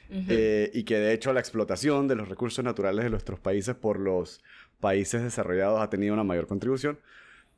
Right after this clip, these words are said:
Speaker 2: Pero yo creo que nos centremos un poco en América Latina o un poco más y, y ver cuáles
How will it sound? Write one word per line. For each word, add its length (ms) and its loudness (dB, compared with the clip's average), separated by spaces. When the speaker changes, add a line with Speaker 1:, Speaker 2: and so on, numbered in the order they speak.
Speaker 2:
Pero 140 4
yo 60 6
creo 140 2
que 60 4
nos 100 0
centremos 300 0
un 100 -2
poco 180 0
en 60 2
América 300 2
Latina 640 0
o 80 0
un 100 -4
poco 220 -2
más 260 -4
y, 520 2
y 80 4
ver 440 2
cuáles 800 2